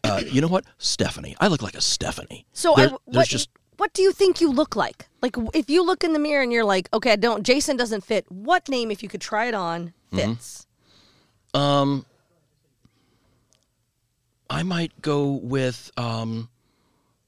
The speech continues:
Speaker 1: uh, boy, here's the problem right now.
Speaker 2: Okay.
Speaker 1: Is that anything I say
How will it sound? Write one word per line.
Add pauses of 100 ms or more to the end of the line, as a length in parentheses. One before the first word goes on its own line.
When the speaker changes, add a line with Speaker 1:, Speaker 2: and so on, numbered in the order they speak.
(240)
Speaker 1:
uh, (920)
boy, (320)
here's
the
problem (100)
right
now. (340)
Speaker 2:
Okay. (920)
Speaker 1:
Is
that (140)
anything
I
say